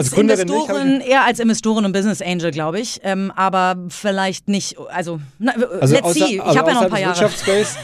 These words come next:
Speaker 1: Und du hast ja schon auch Schlager gemacht, du hast Politik
Speaker 2: Ja,
Speaker 1: gemacht.
Speaker 2: das
Speaker 1: Es gäbe
Speaker 2: stimmt.
Speaker 1: ja auch schon so mal, noch mal ganz andere Welten, äh, die vielleicht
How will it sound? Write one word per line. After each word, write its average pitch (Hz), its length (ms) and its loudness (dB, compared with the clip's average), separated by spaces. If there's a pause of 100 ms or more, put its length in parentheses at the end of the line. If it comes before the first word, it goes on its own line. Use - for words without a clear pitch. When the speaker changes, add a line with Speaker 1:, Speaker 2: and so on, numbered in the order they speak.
(160)
Speaker 1:
Und 160 100 4
du 170 60 8
hast 180 100 6
ja 175 60 0
schon 175 140 2
auch 147 100 4
Schlager 170 320 4
gemacht, 165 160 0
du 151 40 2
hast 139 80 -4
Politik 156 240 -2
Speaker 2:
Ja, - 40 -8
Speaker 1:
gemacht. 170 160 2
Speaker 2:
das 135 80 0
Speaker 1:
Es - 20 -6
gäbe 165 120 4
Speaker 2:
stimmt. 165 80 4
Speaker 1:
ja 165 60 4
auch 156 100 2
schon 151 200 -2
so 147 120 2
mal, 147 160 2
noch - 340 -18
mal 139 140 0
ganz 151 220 0
andere 143 300 2
Welten, 127 380 2
äh, - 140 -10
die 131 300 -8
vielleicht 127 340 -6